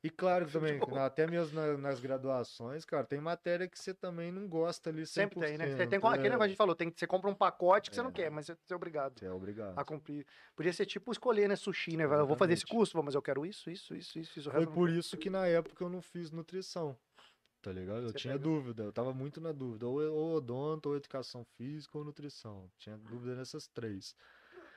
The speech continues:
Speaker 1: Só que aí quando eu peguei a grade da nutrição pra ver, eu, pô, eu gosto é mais dessa parte, eu vou ter que passar por isso tudo aqui pra aprender nutrição esportiva, tá ligado?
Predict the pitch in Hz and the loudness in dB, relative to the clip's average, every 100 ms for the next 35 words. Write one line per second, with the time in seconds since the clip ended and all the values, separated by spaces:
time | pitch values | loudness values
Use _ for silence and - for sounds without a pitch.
0 | - - 151 151 170 175 185 190 190 165 | -20 -2 0 2 0 2 0 2 2 2
1 | 170 170 151 156 151 147 147 147 139 123 | 2 4 6 6 4 0 -2 -4 -6 -4
2 | 143 139 135 127 110 160 175 104 _ _ | -4 -6 -4 -4 0 2 2 0 _ _
3 | _ _ _ _ _ - 143 147 180 139 | _ _ _ _ _ -2 -2 2 2 4
4 | 127 151 - 156 151 156 160 - - 143 | 2 -2 -2 -4 -2 -2 -4 -6 -6 -4
5 | 127 - 127 135 139 - 147 - 151 - | -2 -4 -10 -10 -12 -8 -8 -8 -12 -10
6 | 143 139 156 - 190 _ - 175 202 185 | -8 -6 -6 -10 -14 _ -6 -4 -2 0
7 | 190 - - 151 180 185 180 180 165 170 | -2 -2 -10 -8 -6 -8 -4 -4 -4 -6
8 | 165 147 147 156 156 147 151 - 156 - | -6 -4 -2 -2 -4 -8 -12 -10 -10 -8
9 | - 139 - - 139 110 110 - _ _ | -6 -6 -6 -6 -4 -4 -8 -12 _ _
10 | - 101 107 123 131 110 | -10 -8 -4 0 0 -2